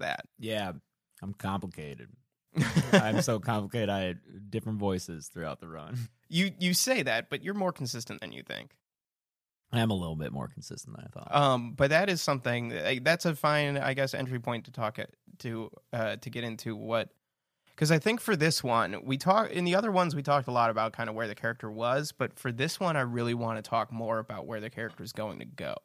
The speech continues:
Speaker 2: Mm-hmm.
Speaker 1: You know, I wanna, I wanna get Flack to where you're excited about where Flack can go and how, how you, how to play Flack. I think there's a lot of abilities that you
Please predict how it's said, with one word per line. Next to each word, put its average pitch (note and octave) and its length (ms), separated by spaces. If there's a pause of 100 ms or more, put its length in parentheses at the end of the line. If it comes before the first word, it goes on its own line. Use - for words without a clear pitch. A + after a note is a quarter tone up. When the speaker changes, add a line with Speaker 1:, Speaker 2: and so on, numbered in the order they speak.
(160)
Speaker 2:
Mm-hmm. G#2+ 440
Speaker 1:
You B2 80
know, A2+ 160
I A#2+ 100
wanna, D3+ 340
I C3+ 100
wanna D3 200
get C3+ 240
Flack A#2+ 380
to A#2 120
where G#2+ 220
you're A#2 460 (760)
excited A#2+ 640
about A2+ 460 (1400)
where C3 380
Flack A#2+ 360
can A#2 180
go C3+ 360
and A#2 100
how, A#2 400
how A#2+ 220
you, A2 180
how B2 220
to A#2 80
play C3+ 340
Flack. C3+ 500
I B2 60
think B2+ 220
there's A#2+ 160
a A2+ 40
lot A#2 180
of A2 180
abilities A#2+ 580
that G#2+ 300
you A2+ 280